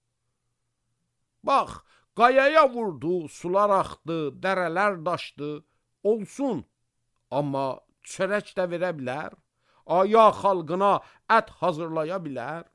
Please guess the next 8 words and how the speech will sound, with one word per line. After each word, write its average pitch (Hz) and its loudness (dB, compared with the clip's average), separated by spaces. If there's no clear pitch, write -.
Rəbb 120 -6
bunu 131 -6
eşidib 123 -12
qəzəbləndi. 104 -18
Yaqubun 208 -4
ziddinə 208 -2
od 294 6
tutuşdu, 175 -6